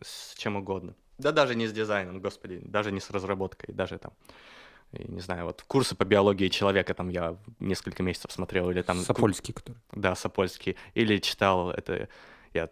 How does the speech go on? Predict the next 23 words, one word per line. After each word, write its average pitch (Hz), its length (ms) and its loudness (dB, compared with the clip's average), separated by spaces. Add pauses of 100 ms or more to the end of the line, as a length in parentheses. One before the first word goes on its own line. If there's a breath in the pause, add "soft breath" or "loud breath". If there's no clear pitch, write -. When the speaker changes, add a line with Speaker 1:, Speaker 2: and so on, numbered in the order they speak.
(100)
Speaker 1:
два 107 300 6
с - 80 -6
половиной 104 400 6
месяца 101 420 2
читал 92 340 2
статьи - 440 0
Ютковского 92 680 0
как-то. - 380 -2 (100)
Не 101 160 2
знаю, 95 300 4
что - 200 -2
меня 92 160 2
накрыло, 107 360 4
я 90 140 4
упоролся 95 540 4
и, 87 160 -2
и 85 60 -8
читал 87 360 0
это. - 180 -6 (160)
И 135 80 0
как-то 139 280 4
была 117 280 6
энергия 101 380 2